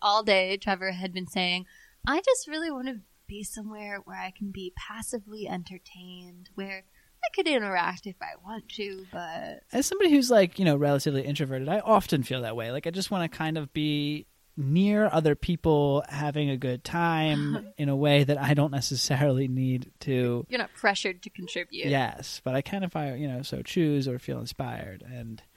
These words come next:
Speaker 2: that is just what happened this fateful
Speaker 1: <laughs>
Speaker 2: Saturday night.
Speaker 1: Yeah, so we'd been,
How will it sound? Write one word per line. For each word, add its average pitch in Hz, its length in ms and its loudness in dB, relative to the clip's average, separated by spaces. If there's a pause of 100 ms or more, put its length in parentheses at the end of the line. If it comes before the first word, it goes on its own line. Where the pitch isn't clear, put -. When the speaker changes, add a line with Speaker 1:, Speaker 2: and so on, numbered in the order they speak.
(300)
Speaker 2:
that 180 200 2
is 196 280 4
just 185 400 2
what 247 140 4
happened 135 680 2
this 143 260 2
fateful 180 440 0
Speaker 1:
<laughs> - 20 -4
Speaker 2:
Saturday 170 480 0
night. 151 300 0 (640)
Speaker 1:
Yeah, 214 260 2
so 214 180 -4
we'd 214 320 -10
been, 214 280 -10